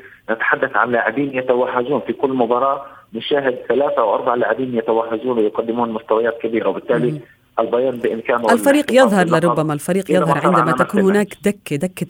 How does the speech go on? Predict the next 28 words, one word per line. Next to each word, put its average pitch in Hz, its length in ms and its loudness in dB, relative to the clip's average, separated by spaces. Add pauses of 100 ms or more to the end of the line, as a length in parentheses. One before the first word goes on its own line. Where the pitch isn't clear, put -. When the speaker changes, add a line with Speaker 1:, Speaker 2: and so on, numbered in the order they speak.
(120)
Speaker 2:
بدلاء 160 260 -2
كبيرة 143 440 -4
جدًا. 147 280 -6
يعني 131 260 -4
ريال 156 200 -2
مدريد 143 300 -4
عندما 139 300 -4
كان 160 200 -4
لديه 139 280 -6
الدكة 143 460 -8 (360)
وكأنه 156 480 -4
كان 160 200 -4
هناك 160 280 -4
فريق 175 380 -4
آخر 180 340 0
على 131 140 -8
دكة 139 260 -8 (100)
البدلاء، 139 420 -8
تطور 156 540 -2
الفريق 165 300 -8
بشكل 156 340 -6
كبير 156 540 0
وحقق 135 560 -6
الألقاب، 143 460 -4 (340)
وهذا 175 360 4
لربما 147 540 0
الأمر 160 280 -2
الذي 160 340 0